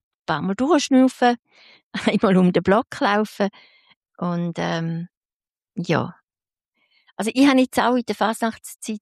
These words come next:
zweimal nicht können widerstehen. Ich liebe Vanille Berliner. Und während der Fasnacht gibt's das ein- oder zweimal.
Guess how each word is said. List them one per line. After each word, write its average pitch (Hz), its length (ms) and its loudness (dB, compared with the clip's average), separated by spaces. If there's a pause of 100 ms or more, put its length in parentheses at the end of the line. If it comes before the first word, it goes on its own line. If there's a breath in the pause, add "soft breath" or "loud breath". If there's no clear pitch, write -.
zweimal 185 440 -2
nicht 185 200 -2
können 175 320 -4
widerstehen. 190 500 -4 (1400)
Ich - 260 -6
liebe 214 400 2
Vanille 180 340 -2
Berliner. 185 540 -6 (1300)
Und 185 180 -4
während 185 280 0
der 180 60 -4
Fasnacht 196 500 -2
gibt's - 300 -20
das - 240 -12 (420)
ein- 196 280 0
oder 175 200 -8
zweimal. - 540 -12